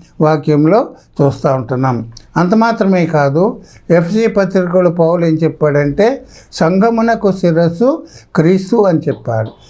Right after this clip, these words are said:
ప్రియులారా, సంఘము ఆయన శరీరము,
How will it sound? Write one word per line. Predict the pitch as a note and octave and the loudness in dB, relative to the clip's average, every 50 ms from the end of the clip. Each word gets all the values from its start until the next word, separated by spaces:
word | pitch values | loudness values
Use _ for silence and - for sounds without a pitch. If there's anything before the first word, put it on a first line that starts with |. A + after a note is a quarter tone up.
| - - - - | -20 -8 -2 0
ప్రియులారా, | E3 F3 G#3 G3+ G3+ G3 G3 G3+ | 2 4 4 2 2 0 0 -2
సంఘము | F#3+ G3 - E3 E3 F#3+ F#3+ C4+ B3 A3+ G#3 G#3 A#3 C#4+ D#4+ D4+ - - - _ _ - | -4 -2 -2 -2 -2 0 0 0 0 0 0 0 0 -2 -2 -6 -12 -20 -20 _ _ -2
ఆయన | D3 D#3+ F#3+ A3 A#3 A#3+ B3+ B3 | 0 0 2 2 0 0 0 -2
శరీరము, | A#3+ - A3+ F#3 D#3 C3+ B2+ A#2+ A#2 A2+ G#2 G#2+ B2+ | -2 -2 -2 -2 -2 -2 -6 -8 -8 -10 -12 -14 -14